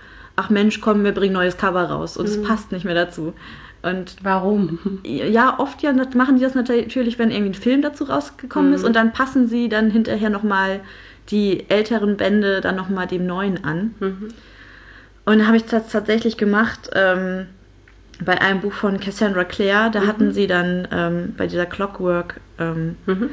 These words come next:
Speaker 1: Reihe, hat, <laughs> hatten, hatte der Verlag sich in den Kopf gesetzt, sie müssten jetzt unbedingt beim letzten Band die Cover ändern.
Speaker 2: Mhm.
Speaker 1: Und, ähm, da hatte ich dann mitgekriegt, dass man dem Verlag schreiben konnte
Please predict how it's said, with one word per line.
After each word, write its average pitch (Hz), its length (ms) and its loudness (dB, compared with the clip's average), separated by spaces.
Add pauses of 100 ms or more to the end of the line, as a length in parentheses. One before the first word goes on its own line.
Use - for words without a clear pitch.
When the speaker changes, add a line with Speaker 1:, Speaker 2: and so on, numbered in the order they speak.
(180)
Speaker 1:
Reihe, 175 460 2
hat, 208 180 -2
<laughs> 240 580 0
hatten, 202 460 2 (180)
hatte 196 180 -4
der 185 140 2
Verlag 185 420 2
sich - 280 -8
in - 80 -2
den 185 120 -4
Kopf 190 220 -2
gesetzt, 180 440 -2
sie 190 100 2
müssten 214 300 4
jetzt 190 140 -2
unbedingt 196 540 2 (480)
beim 185 200 2
letzten 190 360 0
Band 180 460 0
die 175 80 -6
Cover 190 340 0
ändern. 156 460 0 (100)
Speaker 2:
Mhm. 196 220 -6 (200)
Speaker 1:
Und, 196 320 0
ähm, - 440 -2 (600)
da 190 120 0
hatte 202 160 2
ich - 40 -6
dann 196 120 2
mitgekriegt, 196 500 -2
dass 180 160 -6
man 175 420 -2 (220)
dem 180 180 2
Verlag 175 440 -2
schreiben 196 380 4
konnte 240 500 2